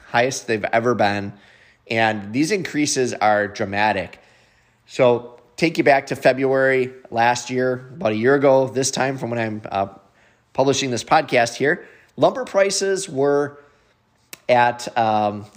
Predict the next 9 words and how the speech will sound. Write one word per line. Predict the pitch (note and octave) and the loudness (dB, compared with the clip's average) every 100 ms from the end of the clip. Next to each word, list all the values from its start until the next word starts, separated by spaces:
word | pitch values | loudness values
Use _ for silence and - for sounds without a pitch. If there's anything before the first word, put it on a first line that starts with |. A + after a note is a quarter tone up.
| - | -20
four | _ C#3 D#3 | _ -2 0
hundred | D#3+ D#3 | -2 -2
and | B2+ A#2 | -4 -4
forty | B2+ C3 C3+ C3+ C3+ _ _ _ - | -2 -2 -2 -6 -10 _ _ _ 2
dollars | A#2+ A#2 A#2 | 4 4 2
per | - - A#2 | -2 -6 0
thousand | A2+ G#2+ G#2+ G#2 | 2 2 0 -4
board | G2 F#2+ | -4 -4
feet, | - F2 - | -6 -10 -10